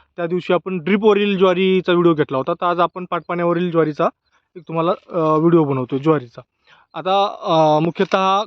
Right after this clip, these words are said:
खानदेशमध्ये बियाणे लागवड ही जास्त करून, अ, म्हणजे बियाणं वापरलं जातं. ज्वारी आपल्या इकडे मराठवाड्यात मालदांडी असेल किंवा जी प्युअर गावरान आहे, ती ज्वारी आपल्या घरी वापरल्या जाते, अ, बियाण्यासाठी.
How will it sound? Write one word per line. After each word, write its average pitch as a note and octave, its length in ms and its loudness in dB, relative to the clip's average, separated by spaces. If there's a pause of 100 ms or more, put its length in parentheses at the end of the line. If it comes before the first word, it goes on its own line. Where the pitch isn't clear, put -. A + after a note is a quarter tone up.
खानदेशमध्ये F3+ 600 -2
बियाणे F3+ 400 2
लागवड F3 360 2 (960)
ही F#3 260 -2 (260)
जास्त F3+ 340 -2
करून, G3+ 420 2 (340)
अ, D#3 520 -2
म्हणजे E3 220 0 (540)
बियाणं G#3 340 2
वापरलं F3+ 400 2
जातं. C#3 240 -4
ज्वारी D#3 280 0
आपल्या E3+ 260 -2
इकडे F3 240 -6
मराठवाड्यात F3 500 2 (360)
मालदांडी E3+ 420 2
असेल D#3+ 420 0
किंवा D#3+ 280 -2 (180)
जी E3+ 200 0
प्युअर F3+ 360 -6
गावरान E3 400 2
आहे, C3 120 -8 (480)
ती G3+ 200 -4
ज्वारी F#3 240 2
आपल्या F3+ 240 -2
घरी F3+ 280 -2 (400)
वापरल्या F#3 400 0
जाते, B2 240 -6 (600)
अ, C#3+ 360 -6
बियाण्यासाठी. D#3 600 -2